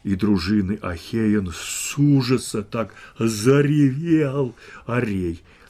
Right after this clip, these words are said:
ненасытный войною. И дальше. Как туманная мгла чернеет от облаков и поднимается от знойного ветра, так с облаками вот этот чёрный, <laughs>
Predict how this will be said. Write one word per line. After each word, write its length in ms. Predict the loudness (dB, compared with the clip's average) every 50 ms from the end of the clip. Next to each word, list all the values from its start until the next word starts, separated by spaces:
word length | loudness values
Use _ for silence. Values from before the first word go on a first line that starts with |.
| _ _ _ -10
ненасытный 920 | -6 -4 -4 -2 -2 -4 -6 -6 -8 -8 -8 -10 -12 _ -14 -12 -10 -8
войною. 640 | -8 -6 -6 -6 -6 -6 -8 -10 -12 -14 -16 -20 -20 -20 -20 -20 _ _ _ _ _ _ _ _ _ _ _ _ _ _ _ _ _ _ _ _ _ -10
И 80 | -10
дальше. 460 | -8 -8 -10 -12 -10 -10 -10 -10 -10 -12 -16 -20 -20 -20 -20 -20 _ -12
Как 200 | -10 -10 -10 -8
туманная 640 | -8 -8 -6 -4 -2 -2 -2 -2 -2 -2 -4 -6 -8
мгла 320 | -6 -6 -4 -4 -4 -4
чернеет 640 | -6 -8 -10 -12 -12 -10 -6 -4 -4 -4 -4 -6 -8
от 140 | -10 -10 -10
облаков 560 | -10 -10 -10 -12 -14 -10 -8 -6 -6 -8 -10 -16 _
и 60 | -16
поднимается 880 | -10 -8 -8 -8 -6 -6 -6 -4 -2 -2 -2 -2 -4 -6 -8 -10 -10 -10
от 80 | -10
знойного 500 | -10 -6 -2 -2 0 0 -2 -2 -4 -4
ветра, 520 | -4 0 2 2 2 2 2 -2 -8 -12 -14 -16 -20 -20 -20 -16 -8
так 220 | -6 -6 -6 -6
с 160 | -8 -10 -8 -8
облаками 880 | -8 -6 -6 -6 -8 -8 -6 -6 -2 0 2 2 2 2 0 -4 -6 -10 -16 -16
вот 140 | -14 -10 -6
этот 220 | -6 -6 -6 -6 -6
чёрный, 640 | -4 -4 -2 0 0 0 0 0 -2 -4 -8 -10 -12 -14 -20 -20 -20 -18 -12
<laughs> 80 | -10